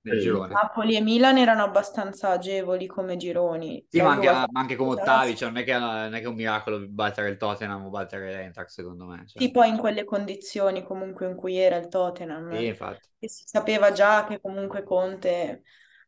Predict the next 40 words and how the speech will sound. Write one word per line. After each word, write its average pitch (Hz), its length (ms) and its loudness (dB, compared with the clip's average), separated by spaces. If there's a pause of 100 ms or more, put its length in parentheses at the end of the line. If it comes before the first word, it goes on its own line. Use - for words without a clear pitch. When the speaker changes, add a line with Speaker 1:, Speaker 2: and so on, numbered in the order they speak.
(800)
Speaker 3:
era 208 200 2
un 208 120 -2
po' 226 140 4
lì 214 180 2
lì, 220 300 0 (840)
e - 120 -10
poi 190 160 2
infatti 180 340 -4
alla 165 140 -2
fine. 160 440 -12 (300)
Cioè, 190 460 4 (280)
Conte, 226 720 2
per - 180 -12
quanto 202 360 -6
secondo 190 360 -4
me 190 140 -2
possa 190 320 0
essere 190 320 -2
bravo, 185 420 4
però 180 200 2
è 196 80 6
uno 190 280 -4
che 175 300 -4 (320)
appena 190 320 0
non 196 220 -2
girano 196 360 0
le 202 100 -2
cose 185 280 0
se - 140 -14
ne 165 60 -14
va, - 300 -8 (300)
basta. - 380 -12 (440)
Non 180 160 -4
è 185 100 0
che 196 160 -8
dici: 196 600 -8
"Lotta, 190 540 2
ci - 160 -10
prova", - 480 -6
no? - 320 -12